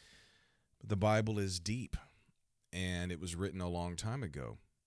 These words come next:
It was written in, uh, the language of certain cultures that are different than us, with different ideas than us, and you can't just take that on the surface. But when you look at it, you find out there's actually no contradictions,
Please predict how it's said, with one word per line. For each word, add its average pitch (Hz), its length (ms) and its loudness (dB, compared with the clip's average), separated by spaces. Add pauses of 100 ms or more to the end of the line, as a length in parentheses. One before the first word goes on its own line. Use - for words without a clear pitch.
(400)
It 87 120 -4
was 85 180 -4
written 90 460 -4
in, 87 320 -4
uh, 80 380 -4
the 78 120 -4
language 85 460 -2
of 78 160 -4
certain 85 340 -2
cultures 73 520 -6
that 78 160 -4
are 71 60 -6
different 73 420 -8
than - 180 -8
us, - 260 -6
with 73 140 -8
different 90 320 -8
ideas 92 560 -4
than 73 180 -6
us, 65 260 -6
and 67 100 -8
you 67 80 -8
can't - 240 -6
just - 280 -6
take 101 260 -4
that 76 140 -4
on 73 140 -6
the 67 80 -8
surface. - 580 -4 (720)
But - 120 -12
when 80 140 -4
you 78 100 0
look 104 180 2
at 80 120 2
it, 65 100 -4
you 73 80 -4
find 90 280 0
out 82 160 0
there's 78 180 -4
actually 78 380 -4
no 76 400 -2
contradictions, 76 1200 -4